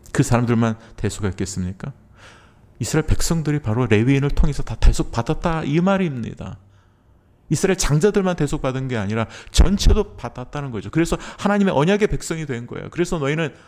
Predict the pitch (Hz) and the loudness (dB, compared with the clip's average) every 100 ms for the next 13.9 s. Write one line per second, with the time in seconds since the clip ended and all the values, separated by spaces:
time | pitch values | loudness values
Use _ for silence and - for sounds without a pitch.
0 | - _ - 165 165 151 139 120 - - | -20 _ -10 -8 -6 -4 -2 -2 -4 -6
1 | 127 87 - _ _ _ _ _ _ _ | -8 -10 -20 _ _ _ _ _ _ _
2 | _ _ - - - - - - - - | _ _ -20 -20 -20 -20 -20 -20 -6 2
3 | 180 156 131 - 160 160 - - 170 165 | 4 4 2 2 0 0 -8 -6 -2 0
4 | - - - 190 175 156 147 139 135 131 | 0 0 2 0 2 0 -2 -4 -8 -10
5 | 127 123 - - _ _ _ _ _ _ | -12 -12 -14 -16 _ _ _ _ _ _
6 | _ _ _ - - - 156 139 143 123 | _ _ _ -20 0 2 4 2 -2 -4
7 | 101 107 - 107 101 113 110 110 - - | -2 -4 -6 -8 -6 -8 -6 -8 -8 -10
8 | - - - - - - 113 120 107 113 | -14 -16 -16 -20 -18 -4 0 2 2 2
9 | 110 127 104 - - - - - 113 113 | 2 2 0 -8 -20 -20 -16 -4 0 2
10 | - 107 113 117 104 - 110 104 98 95 | 2 2 2 0 -2 -4 -2 -2 -2 -4
11 | - 107 101 - - - - - - - | -6 -8 -10 -14 -20 -20 -20 -20 -20 -20
12 | - - 98 113 127 120 123 113 110 107 | -10 -6 0 4 4 4 4 4 4 2
13 | 104 98 87 - - - 110 113 | 0 -4 -8 -12 -14 -4 0 0